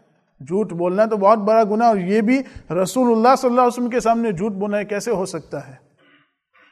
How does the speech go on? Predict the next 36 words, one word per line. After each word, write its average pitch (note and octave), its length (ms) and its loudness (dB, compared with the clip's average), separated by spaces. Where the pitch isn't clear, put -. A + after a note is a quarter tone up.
تو F#3+ 160 2
انہوں G3 180 0
نے G3+ 100 0
وا-، F3 480 -2
پکا F3 320 -2
ارادہ E3 400 -2
کر D3+ 80 -12
لیا C3+ 280 -14
کہ D3+ 120 -14
کوئی G3 200 0
بات D#3 240 -4
نہیں، D3 180 -12
کچھ A#3 220 -2
بھی B3+ 140 2
ہو A3 160 6
جائے، F#3 280 4
کچھ - 260 -2
بھی B3+ 140 0
ہو G#3 180 4
جائے، G#3 300 6
میں G#3 180 -2
سچ F#3+ 300 -6
کہوں D3 340 -8
گا۔ C3 100 -16
ہمیں G#3 200 -2
بھی A3 160 -2
یہی G3+ 200 2
جذبہ F#3 300 0
رکھنا E3+ 360 0
ہے D#3+ 40 -8
میرے D3+ 220 -8
بھائیوں، C3+ 380 -14
کچھ D#4 280 2
بھی C#4 160 2
ہو A#3+ 160 8
جائے، G3+ 400 6